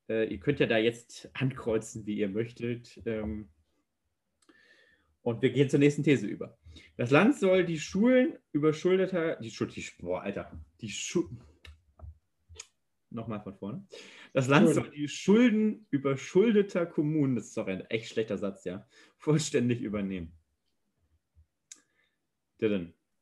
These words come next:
Speaker 1: wie, wie ist die kommunale Schuldenlage in, in Thüringen und, ähm, was hältst du von kommunalen Schuldenschnitten?
Speaker 2: Ja, ich find's eigentlich aus linker Sicht, ja, extrem wichtig, natürlich.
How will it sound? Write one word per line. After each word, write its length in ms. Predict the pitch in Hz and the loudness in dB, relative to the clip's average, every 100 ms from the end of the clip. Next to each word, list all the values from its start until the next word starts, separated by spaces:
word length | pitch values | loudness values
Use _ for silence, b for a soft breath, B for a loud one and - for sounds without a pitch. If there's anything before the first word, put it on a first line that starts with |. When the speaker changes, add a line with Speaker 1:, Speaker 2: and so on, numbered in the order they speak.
| _ _ _ _ _ _ | _ _ _ _ _ _
Speaker 1:
wie, 120 | 120 | -10
wie 100 | 120 | -6
ist 120 | 143 - | -4 -6
die 80 | |
kommunale 880 | 143 135 131 120 120 120 117 113 110 | -6 -4 -2 -2 0 0 0 -2 -4
Schuldenlage 720 | - - 123 110 104 104 101 98 | -12 -6 -4 -4 -4 -6 -4 -6
in, 280 | 95 98 | -6 -6
in 180 | 98 98 | -6 -8
Thüringen 580 | - 123 120 107 104 98 | -8 -8 -6 -4 -4 -6
und, 460 | 95 95 92 - - | -4 -6 -8 -14 -14
ähm, 380 | 92 90 87 95 | -12 -12 -14 -16
was 180 | - 98 | -12 -8
hältst 240 | - - - | -8 -10 -14
du 40 | |
von 240 | - 90 | -14 -14
kommunalen 500 | 85 104 92 90 87 | -8 -8 -6 -8 -12
Schuldenschnitten? 720 | 87 98 85 85 85 78 85 - _ _ _ - _ _ _ _ _ _ _ _ _ _ _ _ _ _ _ _ _ _ _ | -10 -8 -8 -12 -14 -14 -16 -18 _ _ _ -20 _ _ _ _ _ _ _ _ _ _ _ _ _ _ _ _ _ _ _
Speaker 2:
Ja, 120 | 139 | 0
ich 120 | 139 - | 2 4
find's 220 | 170 - | 2 2
eigentlich 400 | 156 156 - - _ _ _ _ _ - _ - - _ _ _ | 2 2 -2 -12 _ _ _ _ _ -20 _ -20 -20 _ _ _
aus 400 | 135 131 - - | -4 -4 -10 -4
linker 280 | 139 160 160 | 0 2 2
Sicht, 260 | 156 151 123 - | 2 0 -6 -8
ja, 380 | 131 127 120 - _ | -2 -2 -2 -12 _
extrem 440 | 139 - 147 135 135 | -8 -6 0 2 4
wichtig, 280 | 170 156 123 | 2 2 0
natürlich. 520 | 123 170 139 127 | 0 2 4 2